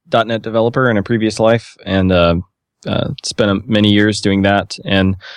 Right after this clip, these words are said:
uh, I was writing a book on M V C, and so I wanted to sort of be aware of what was else,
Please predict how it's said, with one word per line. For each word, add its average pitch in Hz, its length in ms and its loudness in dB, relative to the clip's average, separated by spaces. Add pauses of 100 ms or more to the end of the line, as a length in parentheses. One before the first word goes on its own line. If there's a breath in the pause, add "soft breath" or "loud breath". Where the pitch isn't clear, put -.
(520 loud breath)
uh, 98 300 4
I - 20 4
was 127 160 2
writing 139 220 2
a 110 60 2
book 117 260 -2
on 104 260 0
M 117 160 0
V 110 140 -2
C, 104 440 0 (360)
and 95 260 0
so 107 140 0
I 101 80 4
wanted 110 300 2
to 104 100 -4
sort 101 180 -2
of 92 80 -2
be 107 100 0
aware 101 260 4
of 98 280 0
what 95 220 -2
was 92 120 -2
else, 90 300 -2